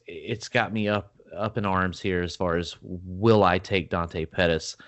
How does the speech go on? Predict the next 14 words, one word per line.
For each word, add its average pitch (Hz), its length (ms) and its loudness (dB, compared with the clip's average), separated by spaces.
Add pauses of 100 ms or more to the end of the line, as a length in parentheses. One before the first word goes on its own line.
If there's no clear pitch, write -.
(460)
Scott, 104 500 2
wh-, 113 180 0
how 107 220 -2
do 131 60 4
you 113 120 0
feel 107 140 0
about 90 180 -2
this 92 140 -8
situation 90 500 -8
right 85 160 -4
now 92 160 0
in 87 60 -2
San 90 180 -4
Francisco? 85 580 -4